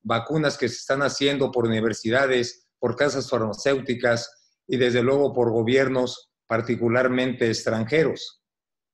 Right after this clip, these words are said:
Desde hace mucho tiempo, desde el siglo pasado, hace más de cien años, se tiene evidencia sudamericana del empleo de mascarillas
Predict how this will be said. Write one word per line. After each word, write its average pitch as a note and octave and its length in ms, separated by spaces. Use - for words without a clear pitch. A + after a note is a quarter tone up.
Desde C#3+ 360
hace G#3 260
mucho F#3+ 440
tiempo, B2 840
desde G#2+ 800
el A#2+ 200
siglo D3+ 440
pasado, A#2 680
hace G#2+ 280
más B2 220
de C3 120
cien C3+ 220
años, A#2+ 600
se A#2 220
tiene D3 260
evidencia C3+ 480
sudamericana B2 1040
del A#2+ 260
empleo A#2 420
de C3 120
mascarillas A#2 880